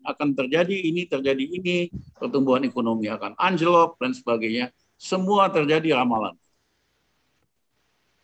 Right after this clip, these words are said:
Nah, tapi coba bandingkan dengan dua presiden di Asia lainnya. Yang satu Korea Selatan,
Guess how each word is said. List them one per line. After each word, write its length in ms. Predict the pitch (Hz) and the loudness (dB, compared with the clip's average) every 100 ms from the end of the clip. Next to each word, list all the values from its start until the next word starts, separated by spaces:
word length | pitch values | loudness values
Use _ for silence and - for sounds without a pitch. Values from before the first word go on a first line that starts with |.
| _ | _
Nah, 380 | - 127 - - _ _ | 0 0 0 -10 _ _
tapi 320 | - 214 254 | -4 -2 0
coba 320 | 214 202 226 | 2 4 4
bandingkan 720 | 170 165 160 160 160 190 202 | 6 4 4 0 0 -2 0
dengan 320 | 170 156 170 175 - | 0 0 0 -2 -8
dua 320 | 131 160 170 | 0 4 4
presiden 560 | 170 143 143 139 143 147 | 4 -2 -2 -2 -2 -2
di 160 | 139 117 | -2 -2
Asia 320 | 117 - 113 | -4 -2 -2
lainnya. 420 | 101 98 - 85 _ _ _ _ _ _ _ _ - | -2 -6 -10 -20 _ _ _ _ _ _ _ _ 0
Yang 200 | 139 165 | 0 2
satu 320 | 160 170 185 | 0 2 0
Korea 320 | 180 156 151 | 4 6 6
Selatan, 720 | 135 143 120 - 101 101 107 | 4 2 2 0 0 0 -2